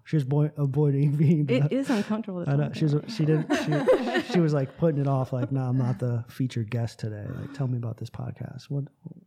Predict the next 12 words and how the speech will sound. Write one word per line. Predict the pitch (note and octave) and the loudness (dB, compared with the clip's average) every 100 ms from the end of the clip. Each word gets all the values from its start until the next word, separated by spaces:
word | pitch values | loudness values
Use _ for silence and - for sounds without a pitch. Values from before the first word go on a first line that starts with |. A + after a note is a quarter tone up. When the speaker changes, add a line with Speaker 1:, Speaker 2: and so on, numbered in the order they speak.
| _ _ | _ _
Speaker 1:
what, | - C#3 C3 C#3 - - | -14 -14 -12 -14 -16 -12
what's | C3 C3 | -10 -6
all | B2 | -6
this | B2 - | -6 -8
nonsense?" | G#2+ G#2+ - - _ _ _ _ _ _ | -8 -10 -14 -18 _ _ _ _ _ _
But | D3+ | 0
then | C#3 | 0
Speaker 2:
Right. | C3 A#2+ | 0 -4
Speaker 1:
I, | |
I | |
got | B2 A#2 | -6 -6
excited. | A2 D3 D#3+ G2 | -4 -4 -4 -6